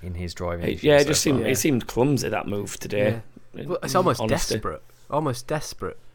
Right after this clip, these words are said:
Speaker 3: in the way he's, he's just overdoing it, way, way
Speaker 1: Yeah.
Speaker 3: overdoing it at the minute.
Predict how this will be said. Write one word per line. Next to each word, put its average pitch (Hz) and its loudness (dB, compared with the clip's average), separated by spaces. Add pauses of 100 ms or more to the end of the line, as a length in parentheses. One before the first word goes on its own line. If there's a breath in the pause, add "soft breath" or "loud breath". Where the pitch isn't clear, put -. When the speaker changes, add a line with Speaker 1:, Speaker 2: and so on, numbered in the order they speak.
(220)
Speaker 3:
in 107 -8
the 110 -6
way 110 -2
he's, 104 -6
he's 123 -6
just - -4 (120)
overdoing 139 -2
it, 107 -8
way, 151 -2
way 139 2
Speaker 1:
Yeah. - 4
Speaker 3:
overdoing 127 -4
it 104 -12
at - -14
the - -16
minute. 98 -14